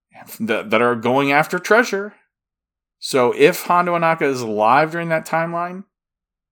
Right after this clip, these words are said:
that would be one of the more prominent alien pirates operating, I would believe. Showrunner for Skeleton Crew is John Watts, the Tom Holland-led live-action Spider-Man movie director.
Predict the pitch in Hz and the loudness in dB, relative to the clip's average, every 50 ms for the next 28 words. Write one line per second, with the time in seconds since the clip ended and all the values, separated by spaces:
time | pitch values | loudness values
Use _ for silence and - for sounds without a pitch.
0 | _ _ - 92 92 - 104 113 110 113 120 117 117 120 123 120 117 117 113 117 | _ _ -8 -6 -4 -4 -2 -4 -4 -4 -4 -2 -2 -2 -2 0 -2 -2 0 0
1 | 117 113 110 - - 117 113 120 123 123 123 117 104 - 117 120 120 120 117 110 | 0 0 -2 -2 -2 0 0 0 0 -2 -4 -6 -8 -8 -8 -6 -4 -4 -6 -6
2 | - - 123 135 143 135 - - - - - - - _ - 113 165 226 - 220 | -2 -2 0 0 0 -2 -4 -6 -6 -6 -6 -8 -10 _ -2 -2 -2 -2 0 -2
3 | 185 151 147 139 113 101 101 101 95 92 95 92 90 90 90 113 156 180 - _ | -2 -2 -4 -4 -4 -4 -2 -4 -6 -6 -6 -6 -6 -6 -8 -8 -10 -14 -18 _
4 | _ _ _ _ _ _ _ _ _ _ _ _ _ _ _ _ _ _ _ _ | _ _ _ _ _ _ _ _ _ _ _ _ _ _ _ _ _ _ _ _
5 | _ _ _ _ _ - - - - 180 175 190 202 202 190 180 175 175 175 175 | _ _ _ _ _ -16 -10 -4 0 2 4 4 4 4 2 2 2 0 -2 -4
6 | - 170 160 - - - 151 147 147 143 151 147 139 - 143 147 147 139 117 120 | -4 -6 -6 -6 -4 -2 -2 -2 -2 -2 -6 -10 -6 -4 -4 -4 -4 -4 -6 -6
7 | 104 104 - 117 110 104 101 98 95 104 120 139 165 190 - - - 113 - - | -8 -8 -4 -2 -2 -2 -2 -2 -2 0 0 0 0 -2 -6 -12 -16 -16 -12 -2
8 | - 135 131 127 - - - - 123 123 120 120 117 110 107 113 110 110 107 101 | 0 0 0 0 0 -2 0 2 2 2 2 0 -2 -4 -2 0 0 0 0 -4
9 | 101 - - 95 98 104 110 117 120 113 - - 107 110 110 - - 107 101 - | -6 -10 -10 -6 -2 0 0 0 0 -2 -4 -4 -4 -4 -4 -4 -10 -10 -8 -10
10 | - - - 107 110 107 107 104 101 98 95 95 98 104 127 147 139 156 151 147 | -8 -4 -2 0 0 0 -2 -6 -6 -8 -8 -8 -8 -8 -10 -10 -8 -6 -6 -6
11 | 147 - - 196 226 _ | -6 -8 -12 -12 -12 _